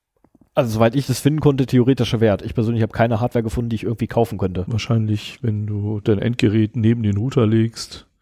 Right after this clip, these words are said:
Speaker 1: Dann hast du keinen Empfang. Ist kein Witz. Dann hast du keinen Empfang. Ähm, du kannst dein Telefon schnappen, das ist so ein schönes Experiment, das kannst du machen, das kann auch jeder andere machen. Nimm dein Telefon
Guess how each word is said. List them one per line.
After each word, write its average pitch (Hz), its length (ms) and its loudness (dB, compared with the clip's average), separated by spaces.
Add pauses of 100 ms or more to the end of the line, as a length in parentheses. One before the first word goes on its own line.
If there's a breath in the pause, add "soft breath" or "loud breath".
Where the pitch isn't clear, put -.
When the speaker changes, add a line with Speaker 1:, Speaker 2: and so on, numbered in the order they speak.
(540 soft breath)
Speaker 1:
Dann 120 480 -2
hast - 140 -4
du 160 40 -4
keinen 160 160 0
Empfang. 139 240 -6 (2750 soft breath)
Ist - 160 -8
kein 151 140 2
Witz. - 220 -2 (580)
Dann 147 120 2
hast 180 120 2
du 160 40 -8
keinen 151 100 2
Empfang. 120 400 -4
Ähm, 120 280 -2
du 123 80 -2
kannst 160 220 0
dein 151 80 2
Telefon 196 380 0
schnappen, 226 420 -6
das 160 120 -4
ist - 40 -10
so 156 100 -2
ein 143 60 -4
schönes 170 260 0
Experiment, 151 400 0
das 180 120 0
kannst 147 200 -2
du 131 40 -8
machen, 135 180 -2
das 147 100 0
kann 131 120 -2
auch 123 100 0
jeder 120 220 2
andere 180 200 0
machen. 208 240 -6 (1120 soft breath)
Nimm 151 180 0
dein 151 140 4
Telefon 240 540 0